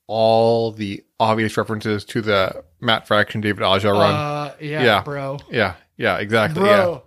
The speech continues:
Speaker 1: Yeah.
Speaker 2: Yeah,
Speaker 1: Yeah.
Speaker 2: bro.
Speaker 1: Yeah, it just looked, and I'm excited that it's Christmas themed as well too, or happens around Christmas.
Speaker 2: I could not stop making comparisons to Home Alone,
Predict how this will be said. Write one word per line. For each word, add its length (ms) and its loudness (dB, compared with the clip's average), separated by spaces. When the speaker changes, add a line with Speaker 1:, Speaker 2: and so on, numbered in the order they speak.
Speaker 1:
Yeah. 240 -8
Speaker 2:
Yeah, 80 -6
Speaker 1:
Yeah. 60 -6
Speaker 2:
bro. 160 -12
Speaker 1:
Yeah, 240 -2
it 100 -6
just 260 0
looked, 300 2
and 140 0
I'm 120 4
excited 320 2
that 140 4
it's 120 -8
Christmas 420 0
themed 340 -4
as 160 -2
well 200 4
too, 120 -2
or 120 4
happens 260 0
around 220 0
Christmas. 420 -6
Speaker 2:
I 640 -2
could 280 2
not 340 0
stop 520 -2
making 480 -4
comparisons 640 -2
to 140 -2
Home 200 0
Alone, 560 0